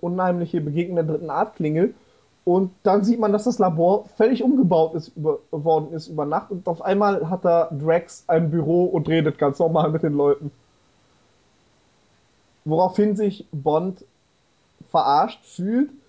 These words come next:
beziehungsweise seine Vorgesetzten sagen, "Bond, ne, das war völlige Zeitverschwendung. Du bewegst dich auf ganz dünnem Eis, ne, auf ganz dünnem Eis." Aber weil sie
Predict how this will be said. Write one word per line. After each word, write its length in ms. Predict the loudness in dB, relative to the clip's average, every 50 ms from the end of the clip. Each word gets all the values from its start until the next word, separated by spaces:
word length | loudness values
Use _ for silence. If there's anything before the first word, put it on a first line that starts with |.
| _ _ _ _ -12
beziehungsweise 600 | -6 -4 -2 -2 0 2 0 0 0 -2 -2 0
seine 200 | 0 0 0 0
Vorgesetzten 640 | 0 0 0 0 0 0 -2 -2 -2 -4 -8 -6 -2
sagen, 240 | -2 -2 -2 -4 -8 -12 -20 _ _ _ _
"Bond, 320 | 0 2 2 0 0 -2
ne, 240 | -2 0 0 -2 -4 -8 _ _ _ _ -20 -20 _ -20 -20 _ _ _ _ _ -18
das 380 | -16 -16 -14 -12 -12 -8 -4
war 200 | -4 -4 -4 -4 -10 -20 _ -20 _ _
völlige 300 | -4 -2 -2 -2 -4 -4
Zeitverschwendung. 840 | -2 -2 -2 0 -2 -4 -6 -4 -4 -4 -4 -2 -4 -6 -8 -10 -12
Du 460 | -16 -18 -18 -20 -20 _ _ _ -12
bewegst 300 | -4 -2 0 0 0 0
dich 60 | -2 -2
auf 120 | -2 0
ganz 300 | 0 0 0 0 -2 -2
dünnem 220 | -2 -2 0 2
Eis, 380 | 2 2 4 2 2 0 -2 -4
ne, 240 | -2 -2 -2 0 -2
auf 220 | -4 -6 -4 -2
ganz 300 | -2 0 0 -2 -4 -6
dünnem 200 | -6 -4 -4 -2
Eis." 480 | 0 0 2 2 0 -2 -4 -8 -16 -20 _ _ _ _ _ _ _ _ _ -20 -20 -20 -20 -20 _ _ _ _ _ _ _ _ _ _ _ _ _ _ _ _ _ _ _ _ _ _ _ _ _ _ _ _ _ _ _ _
Aber 420 | 0 2 4 4 2 2 0 -2 0
weil 360 | 2 2 4 4 2 2 0
sie 400 | -4 -6 -4 -4 -4 -4 -4 -8